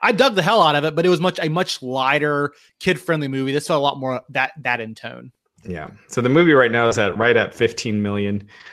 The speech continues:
Speaker 2: uh, as of yesterday. So, uh, it, it'll make money.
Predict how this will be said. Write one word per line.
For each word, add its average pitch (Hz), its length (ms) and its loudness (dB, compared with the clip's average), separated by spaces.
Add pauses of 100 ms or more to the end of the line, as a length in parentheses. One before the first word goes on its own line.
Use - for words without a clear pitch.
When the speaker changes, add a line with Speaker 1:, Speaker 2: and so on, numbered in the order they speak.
(160)
Speaker 2:
uh, 85 180 -4
as 101 260 -2
of 92 80 -6
yesterday. 92 520 -4 (280)
So, 92 480 -6 (960)
uh, 147 440 -2
it, - 180 -8 (220)
it'll 135 240 -2
make 175 280 2
money. 139 440 0